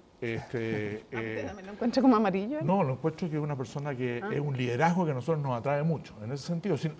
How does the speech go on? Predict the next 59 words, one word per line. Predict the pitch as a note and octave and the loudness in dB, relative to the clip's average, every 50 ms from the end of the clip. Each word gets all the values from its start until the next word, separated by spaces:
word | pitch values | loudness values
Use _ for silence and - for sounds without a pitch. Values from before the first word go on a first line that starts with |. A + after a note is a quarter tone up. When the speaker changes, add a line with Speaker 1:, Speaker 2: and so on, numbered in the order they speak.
| - - - | -14 -10 -8
Speaker 1:
si | C#3 C3+ C3 - | -8 -8 -8 -6
el | - B2 A#2+ | -6 -4 -4
Amarillo | A#2+ A#2+ A#2+ B2+ D#3 D#3+ D#3 | -4 -4 -2 -2 -2 0 0
ya | D3+ C3 | 0 0
lo | B2+ | -2
asumimos | A#2 - A#2 B2+ F#3 G#3 G#3+ F#3 C3 | -4 -6 -6 -4 -2 -2 -2 -2 -4
como | - B2+ A2+ A#2+ | -4 -4 -6 -6
una | B2+ A#2 | -6 -6
cuestión | A2 G#2 - - B2+ A2+ | -8 -10 -8 -8 -8 -6
positiva, | - B2+ G#2+ - G2+ G2 E3+ G3 G3 C3+ | -6 -8 -10 -10 -10 -10 -8 -6 -6 -6
no | A#2+ C3 | -6 -6
negativa. | C3+ D3 C#3+ C#3+ D3+ E3 C#3+ - - - | -8 -8 -8 -8 -8 -10 -10 -10 -12 -10
Speaker 2:
No, | G#3+ A#3+ | -8 -6
no, | D#4 G4+ A4 A4 - | -6 -6 -8 -6 0
sí, | - A#3+ | 0 2
Speaker 1:
¿Ah? | C4 | 2
Speaker 2:
pues, | C#4+ G#3+ D#3+ | 2 0 0
pero | - F3 | -2 -4
es | - - | -4 -6
que | - | -6
no | E3 F3+ | -8 -8
sé | - G3+ | -8 -8
si | - - | -4 -2
a | F3 | -2
él | A3 | 0
le | A3+ A3+ | 2 0
gustaría | - - - - - D4 C#4 - | -2 -2 -4 0 2 2 2 2
<laughs> | |
ser | - - C4 G3 | 2 0 2 4
clasificado. | G#3+ B3+ - - A3+ F#3+ F#3 F#3+ F#3+ F#3+ G3+ - - | 4 4 2 2 2 0 0 0 0 -2 -2 -2 -2
Speaker 1:
No, | G3+ A#3 C#4 D4+ | -4 -4 -4 -6
no, | C4+ B3+ B3+ A3 - - | -6 -8 -8 -8 -4 -2
soy | G#3 F#3 E3 | 0 0 0
yo | E3+ G#3 | 0 0
el | A#3+ - | -2 -2
que, | - A#3 A3 G#3 E3 - F3 | -6 -8 -8 -8 -8 -10 -6
sí, | - - A#3 | -2 -2 -2
puede | E3 D3 E3+ D#3 C#3+ | 2 6 6 6 6
que | D#3 | 6
no | D3+ D3 | 4 4
le | D3 | 4
guste | D3+ E3 D#3+ - - A#2+ | 6 4 4 2 0 -6
en | G#2+ G#2 | -6 -6
realidad, | G#2 G2+ G2+ G2 F#2+ A2 - | -6 -6 -6 -8 -8 -8 -2
pero | - A#3 B3+ C#4 C4+ B3+ A#3 A3 | 0 0 0 0 0 -2 0 2
aproveché | G3 E3+ F3 E3+ D#3+ D3+ - A3+ | 2 4 4 4 4 4 4 4
Speaker 2:
¿Quién | - - | 4 4
Speaker 1:
de | E3 | 6
Speaker 2:
sabe? | - A#3+ F#3+ C3+ A#2+ | 6 6 6 6 4
Speaker 1:
decirlo, | - - - - - | 0 -2 -4 0 2
¿ah? | - | 4
Speaker 2:
Ya | A3 F3+ | 4 6
sabe. | C3 E3 C#3+ - G#2+ - - - - - - C3+ C3+ - - | 6 4 2 0 -2 -6 -10 -14 -10 -2 0 2 4 4 4
Speaker 1:
<laughs> | - - - D#3+ C#3 - - - - - | 4 4 4 4 2 2 -2 -10 -6 0
Este, | - D3 C3+ C3+ - - D3+ B2 A#2 A2+ A2 G#2+ G2 - - - - - - - - - - - - - - | 2 2 2 2 0 -2 0 0 2 2 0 0 -2 -4 -8 -14 -18 -18 -18 -18 -18 -18 -18 -20 -20 -8 2
pero | - E3 D#3 F3 | 4 6 8 8
mira, | F3 D3 B2 G#2 G#2 - - - - | 8 8 6 4 2 -2 -10 -8 -6
yo | C#3+ A#2 G3+ A#3 C4 - | 0 6 6 6 8 8
creo | - A#3 B3 A#3 A3 A3 A#3+ B3+ C4 B3+ G#3 | 8 10 12 12 12 12 10 8 4 2 -2